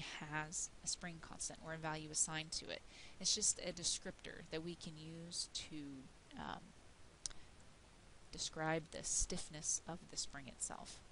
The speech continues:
And it's measured in newtons divided by meters. So, let's do this example problem. Um, a man is attached to a bungee cord with a relaxed, unstretched length of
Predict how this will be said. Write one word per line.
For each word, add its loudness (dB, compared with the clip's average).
And 4
it's 4
measured 0
in -2
newtons -4
divided -2
by -2
meters. -4
So, 8
let's 4
do -4
this 0
example -4
problem. 0
Um, 6
a 0
man 4
is 2
attached 0
to -2
a -2
bungee 0
cord -4
with 2
a 0
relaxed, 0
unstretched 2
length -6
of -6